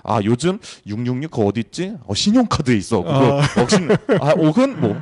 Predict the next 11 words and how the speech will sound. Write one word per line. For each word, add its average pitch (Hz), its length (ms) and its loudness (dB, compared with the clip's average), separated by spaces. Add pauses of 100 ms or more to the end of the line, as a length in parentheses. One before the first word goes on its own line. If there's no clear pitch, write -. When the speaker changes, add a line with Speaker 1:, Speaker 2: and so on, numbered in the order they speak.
Speaker 1:
아, 135 60 2
바코드에 220 460 2
보니까 180 220 4
숫자가 - 340 4
Speaker 2:
네. 143 60 4
Speaker 1:
있던데 139 240 2
그거 143 120 2
육육육. 202 460 4 (800)
이렇게 123 960 4
지금 190 580 2
걸로 147 420 4